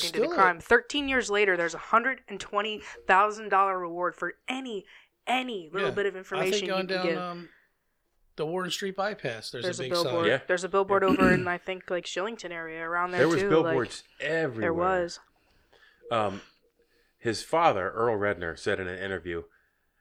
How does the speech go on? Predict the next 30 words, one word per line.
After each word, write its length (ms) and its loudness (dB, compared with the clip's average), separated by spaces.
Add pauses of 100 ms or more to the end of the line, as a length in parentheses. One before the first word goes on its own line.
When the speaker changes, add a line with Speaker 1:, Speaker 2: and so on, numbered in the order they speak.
(100)
Speaker 3:
"My 140 -4
son 280 0
was 160 -2
very 340 2
popular. 640 -4 (280)
If 120 -6
he 80 -6
had 180 0
an 100 -2
enemy, 440 -4 (240)
I 80 6
don't 120 0
know 120 -2
who 100 -4
it 80 -6
was. 360 -8 (1080)
He 120 0
was 160 -2
probably 340 4
the 80 0
most 240 -4
popular 380 0
person 380 -4
in 60 -6
the 60 -6
company, 600 -10 (240)
and 100 -6
that 120 -4
includes 360 -12
me." 160 -10